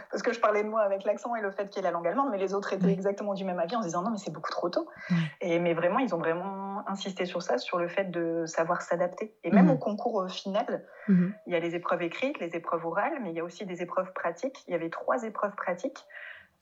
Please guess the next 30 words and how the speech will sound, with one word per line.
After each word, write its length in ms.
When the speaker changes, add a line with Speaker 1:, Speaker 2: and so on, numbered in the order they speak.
Speaker 1:
euh, 1500
avec 300
vraiment 300
différentes 400
situations 540
pour 180
Speaker 2:
Mhm. 60
Speaker 1:
vérifier 760
qu'on 140
était 260
vraiment 420
apte 240
à 80
s'adapter. 460
Donc, 180
il 20
y 40
avait 300
une, 220
euh, 440
première 380
situation 440
avec 180
un 80
patient 380
où 120
c'était 260
un 140
nouveau 220
patient, 300